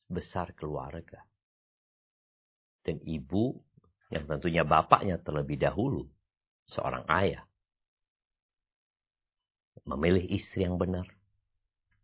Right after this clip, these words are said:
membina rumah tangga, menjaga mereka, menyelamatkan mereka dari api neraka dengan cara mengajarkan kepada mereka dan mendidik mereka. Jadi tar-, target keluarga muslim bukan sekedar anak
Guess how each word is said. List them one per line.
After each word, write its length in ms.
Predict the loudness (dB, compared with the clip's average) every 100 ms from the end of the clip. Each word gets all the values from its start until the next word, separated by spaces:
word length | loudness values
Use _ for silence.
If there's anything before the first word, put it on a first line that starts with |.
| _ _ _ _ _ -8
membina 400 | 0 4 8 8
rumah 240 | 8 4 2
tangga, 400 | -4 -4 -8 -12 -18 _ _ 0
menjaga 480 | 2 6 6 6 4
mereka, 640 | 2 2 2 0 -4 -8 -10 -4
menyelamatkan 640 | 0 2 6 4 4 -2
mereka 640 | -2 0 2 2 -2 -4 -6 -20 -20 _ _ _ _ _
dari 160 | -4 -2
api 320 | -2 -2 -2
neraka 560 | -2 -6 -8 -12 -16 _ _ _ 2
dengan 240 | 4 4
cara 240 | 4 6
mengajarkan 960 | 6 2 0 0 0 0 -4 -8 -10 -4
kepada 240 | 0 0
mereka 320 | 2 4 4 2
dan 160 | 0
mendidik 400 | -2 -4 -6 -8
mereka. 400 | -10 -12 -18 -20 _ -20 -20 -20 -20 -20 10
Jadi 240 | 12 12
tar-, 320 | 12 12 12
target 480 | 12 12 12 12 12
keluarga 320 | 12 12 12
muslim 480 | 12 12 10 6 6
bukan 320 | 4 6 6
sekedar 320 | 8 8 10
anak 320 | 10 8 6